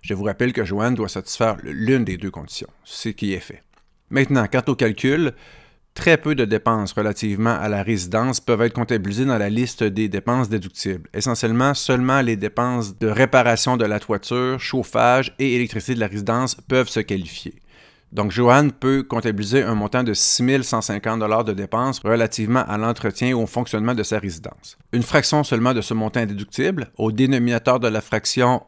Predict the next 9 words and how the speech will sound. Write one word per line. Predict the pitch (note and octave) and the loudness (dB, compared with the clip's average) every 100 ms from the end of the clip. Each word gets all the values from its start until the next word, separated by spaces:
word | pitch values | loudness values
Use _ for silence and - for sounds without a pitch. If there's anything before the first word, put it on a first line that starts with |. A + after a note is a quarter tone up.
| _ | _
on | A2 | -6
considère | A2 A2+ G#2 - A#2 A#2 A#2 G#2 | -2 -2 -2 -2 2 4 4 2
les | G#2+ G2+ | 0 0
deux | F#2 B2+ | 0 2
étages | A#2 G#2+ A#2+ | 2 2 2
habitables | A2+ G2 - A#2+ A2+ G2+ F#2+ D#2+ | 0 -2 0 4 4 2 -4 -4
de | F#2 | -2
la | A2 A2 | 0 0
résidence | G2+ F#2+ F#2+ G#2 A#2+ C#3 - | 0 -4 -4 -4 -2 -4 -8